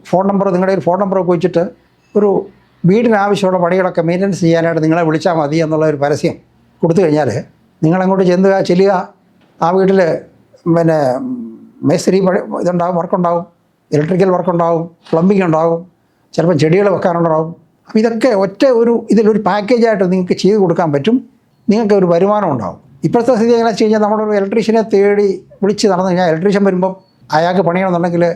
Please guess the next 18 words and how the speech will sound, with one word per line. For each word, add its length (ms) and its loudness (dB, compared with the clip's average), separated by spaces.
ഒരു 140 2
പിന്നെ 200 0
മേസ്ത്രിയുടെ 580 0
അല്ലെങ്കിൽ 280 2
ഒരു 180 0
പ്ലംബറുടെ 440 0
ഇതുകൂടെ 200 2
വേണ്ടി 200 -2
വരും, 160 -10
പ്ലംബറെ 260 0
കിട്ടാനില്ല. 360 -2
അപ്പം 140 0
നമുക്ക് 300 0
തൊഴിലും 380 2
തൊഴിൽപരമായ, 500 2
തൊഴിലുമായിട്ടുള്ള 600 2
ആ 160 0
ഒരു 420 0